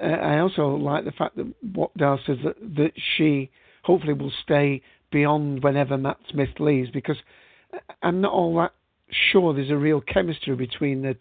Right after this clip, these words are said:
two of them. I don't mean acting chemistry, I mean in terms of, um, you know, because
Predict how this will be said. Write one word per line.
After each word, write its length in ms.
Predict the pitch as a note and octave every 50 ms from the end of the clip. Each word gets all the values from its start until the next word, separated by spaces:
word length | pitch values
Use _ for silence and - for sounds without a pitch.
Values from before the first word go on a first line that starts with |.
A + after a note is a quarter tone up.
| - - -
two 340 | - - - C#3 C3 C3+ C#3 _ _ _ _ _ _ _ _ _ _ _ _ _ _ _ _ _ _ _ _ _ -
of 160 | D#3+ D#3 D3+ C#3+ C#3 C3+
them. 320 | C#3+ C#3 B2+ C3 C3+ - - _ _ _ _ _ _ _ -
I 60 | E3+
don't 180 | D#3 F#3+ A3 -
mean 160 | A3 F#3 E3+
acting 380 | F3+ - - _ - D3+ C#3 B2+
chemistry, 420 | - D3 C3+ B2+ A#2+ - - D3
I 20 | C#3+
mean 180 | C#3+ D3+ D3+
in 120 | D3 C#3+ C3
terms 340 | - - D#3 D3 C#3+ C3+
of, 120 | C#3+ D3 B2+ - _ _ _ _ - _ _ _ _ -
um, 500 | - C#3+ C#3+ C#3 C#3 C#3 C3+ C3+ - C4 - _ _ _ - - _ _ _ _ _ _ _ _ _ _ _ _ _ _ _
you 200 | E3 G3+ E3+ D#3+
know, 220 | D3+ D3+ D#3+ - - - - - - - - - - - _ _ _ _ _ _ _ _ _ - - _ _ _ -
because 400 | E3+ D#3+ - - - G#3 G3 F#3